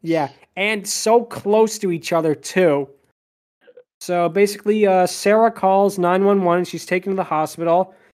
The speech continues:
and, uh, her friend goes to see her in the hospital, but she's turned away.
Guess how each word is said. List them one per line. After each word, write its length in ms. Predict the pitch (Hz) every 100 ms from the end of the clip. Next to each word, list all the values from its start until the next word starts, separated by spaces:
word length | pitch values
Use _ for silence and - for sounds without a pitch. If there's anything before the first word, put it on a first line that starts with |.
| _
and, 360 | 165 160 160 160 - _ _
uh, 220 | 170 156 156
her 140 | 160
friend 400 | - 190 202 208
goes 220 | 196 196
to 80 | 196
see 240 | - - 208
her 100 | 196
in 80 |
the 60 | 160
hospital, 420 | - 165 160 175
but 140 | 165 -
she's 180 | 165
turned 300 | - 185 185
away. 480 | 185 160 147 147 175